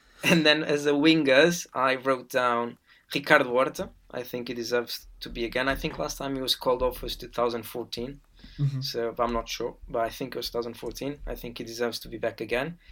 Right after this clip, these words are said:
Speaker 1: Then another options, I think Gonçalo Guedes not having a good season, but obviously Fernando Santos likes him.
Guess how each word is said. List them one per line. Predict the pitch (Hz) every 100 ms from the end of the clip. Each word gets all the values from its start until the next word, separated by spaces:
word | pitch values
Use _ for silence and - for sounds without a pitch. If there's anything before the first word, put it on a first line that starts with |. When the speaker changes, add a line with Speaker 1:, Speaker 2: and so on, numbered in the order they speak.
| - - -
Speaker 1:
Then | 123 123 165 175
another | 170 156 147 143 165
options, | 147 - 175 180
I | 156
think | 160 147
Gonçalo | 147 - 139 131
Guedes | 147 165 147
not | 147 143
having | 139 139
a | 123
good | 123
season, | - 147 151 180 180 - - - -
but | 135 127
obviously | 135 135 139
Fernando | - 135 123 123
Santos | 127 120 139
likes | 139 143 -
him. | 170 208